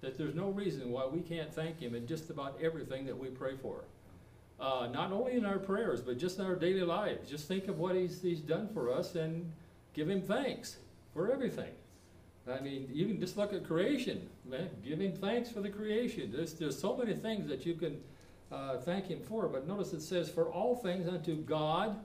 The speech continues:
and the Father in the name of our Lord Jesus Christ." So,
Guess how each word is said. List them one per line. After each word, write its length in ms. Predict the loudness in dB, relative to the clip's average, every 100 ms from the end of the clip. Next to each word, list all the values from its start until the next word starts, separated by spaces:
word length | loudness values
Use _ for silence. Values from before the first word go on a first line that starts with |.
| -12 -20 -20 -20 -20 -20 -10
and 200 | -2 2
the 80 | 2
Father 720 | 0 0 2 4 4 4 4 4
in 180 | 0 0
the 100 | 0
name 300 | 2 4 4
of 140 | 2
our 120 | 2 2
Lord 260 | 4 2
Jesus 360 | 2 -2 -4 -6
Christ." 540 | -2 0 0 -2 -4
So, 180 | -4 -4